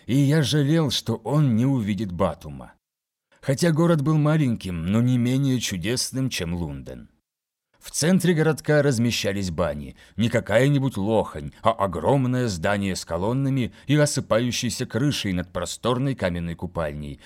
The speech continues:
наполненной горячей водой. Вода поступала из-под земли,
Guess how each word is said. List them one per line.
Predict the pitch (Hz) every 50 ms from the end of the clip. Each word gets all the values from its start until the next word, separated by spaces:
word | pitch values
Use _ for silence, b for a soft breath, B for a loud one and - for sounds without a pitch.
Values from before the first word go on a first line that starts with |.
| B B
наполненной | - 104 104 98 - 139 156 160 156 151 151 147 131
горячей | 101 87 107 107 98 87 87 98 95 - - 90
водой. | 85 80 92 85 73 - 67 64 69 - _ _ _ _ _ _ _ _ _ _ _ _ _ _ _ _
Вода | 92 95 104 101 98 92 156 165
поступала | 165 - 175 - - - 127 - - 123 127 127
из-под | 131 - 117 104 - - 127 117
земли, | 101 90 101 101 95 90 80 78 71 -